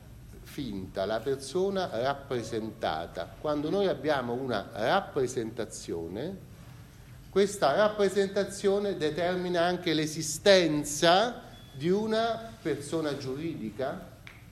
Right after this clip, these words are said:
che esiste proprio perché è rappresentata. Dunque, questa, eh, rappresentazione che era stata creata per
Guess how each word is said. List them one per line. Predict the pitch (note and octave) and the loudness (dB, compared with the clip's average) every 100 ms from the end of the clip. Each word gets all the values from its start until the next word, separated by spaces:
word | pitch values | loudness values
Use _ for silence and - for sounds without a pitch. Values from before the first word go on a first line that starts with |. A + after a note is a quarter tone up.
| - - - - - - - | -20 -20 -20 -20 -20 -20 -8
che | - F#3+ | 2 6
esiste | F#3+ F#3 B3+ - A3 | 6 6 -4 -2 0
proprio | F#3+ F#3+ F3 | 4 4 2
perché | E3 D3+ G3 G3+ G3 | 0 2 4 4 4
è | D#3 D#3+ D#3 | 4 4 2
rappresentata. | C#3+ C3+ - A#2 A#2 G#2 - D2+ E2 C3 | -2 -2 -2 -2 -2 -6 -4 -4 -2 -2
Dunque, | F3 C4+ - D#3+ C#3 - - - - - | -2 -2 2 4 4 0 -14 -18 -20 -4
questa, | A#3+ B3+ - G3 F3 D#3+ D3 C3+ B2 - - - - | -2 0 2 6 6 6 4 2 -2 -8 -16 -14 -2
eh, | D#3 C#3+ B2+ | 2 2 4
rappresentazione | C3+ A3+ A#3 - F#3+ F3+ F3 D#3+ D#3 C#3 - F#3 F3+ C#3+ G#2+ | 6 6 4 6 6 6 4 2 0 -2 2 4 6 4 2
che | |
era | A2+ B2+ | 2 2
stata | - F#3 E3 B2+ | 2 4 4 2
creata | D3+ F3+ A3 G3 D3 - A#2 | 4 6 6 6 4 4 2
per | G#2+ E3+ F3 E3 - | 2 2 4 2 0